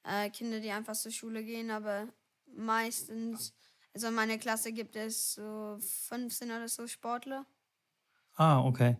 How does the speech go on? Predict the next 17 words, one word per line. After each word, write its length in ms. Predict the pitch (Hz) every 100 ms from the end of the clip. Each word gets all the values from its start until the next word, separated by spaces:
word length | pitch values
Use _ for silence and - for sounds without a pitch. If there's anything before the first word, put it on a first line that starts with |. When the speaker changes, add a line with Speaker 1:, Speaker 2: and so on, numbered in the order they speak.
| - _ _ _ _ _ _ _ _ _
Speaker 2:
Okay, 280 | - 131 127
okay. 340 | 120 - 120 104 -
Ja, 140 | 139
dann, 300 | 127 147 160
dann 140 | 135 165
ist 140 | -
es 100 | 147
natürlich 320 | 139 151 143
ein 80 | 151
bisschen, 400 | 127 - 131 123 - - - - - -
bisschen 260 | 147 147
einfacher. 400 | 147 151 175 147
Wäre 120 | 135 127
das 140 | 127
jetzt 180 | 139 165
irgendwie 240 | 147 143
eine 180 | 135 123